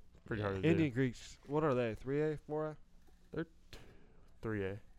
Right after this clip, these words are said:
Speaker 2: Yeah, something like that.
Speaker 3: They gotta be the worst.
Speaker 2: Dude, did you see G C A's first two games?
Speaker 3: Yeah, they played, like, oh and twenty-two and then, like, one and eighteen
Speaker 2: Yeah,
Speaker 3: team.
Speaker 2: the two, the first two teams they played in sectionals,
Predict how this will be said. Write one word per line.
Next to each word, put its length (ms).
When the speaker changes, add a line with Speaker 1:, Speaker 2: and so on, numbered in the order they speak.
Speaker 2:
Yeah, 180
something 200
like 120
that. 100
Speaker 3:
They 100
gotta 180
be 80
the 120
worst. 420
Speaker 2:
Dude, 200
did 100
you 80
see 160
G 200
C 240
A's 300
first 300
two 120
games? 360
Speaker 3:
Yeah, 340
they 140
played, 180
like, 240
oh 200
and 100
twenty-two 520
and 100
then, 120
like, 160
one 240
and 140
eighteen 340
Speaker 2:
Yeah, 180
Speaker 3:
team. 300
Speaker 2:
the 140
two, 240
the 120
first 280
two 100
teams 240
they 80
played 240
in 60
sectionals, 640